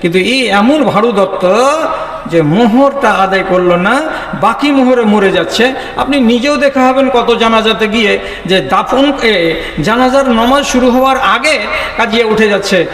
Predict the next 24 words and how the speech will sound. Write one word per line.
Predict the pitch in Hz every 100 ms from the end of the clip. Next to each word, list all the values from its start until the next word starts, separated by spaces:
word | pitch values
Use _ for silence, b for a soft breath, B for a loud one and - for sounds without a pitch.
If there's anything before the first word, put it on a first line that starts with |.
| -
"ভাই | 226 294
মোহরানা | 294 285 294 294
বাকি | 294 285 294
আছে, | 285 285 226 165 -
কিছু | 226
বলেন | 254 262 269
মৌলানা।" | 262 254 240 196 143 - - - - - - - - - - -
তখন | 165 175
ওইখানে | 180 190 190 185
ফয়সালা | 180 170 165 165 165
হচ্ছে, | 160 - 151 - - B B
"তোমার | 180 185
আব্বা | 190 185
মোহরানা | 190 190 185 175 165
দেয়নি?" | 156 170 277
"ওই | 240
যে | 202
না, | 196
দেয়নি।" | 180 196 190 139 113 - - - - - -
"তো | - 160 156 147 - 151
দিয়ে | 156 220
দাও।" | 196 262 - - - - - - - - - - - - -
"কত | 202
দিব?" | 196 214 220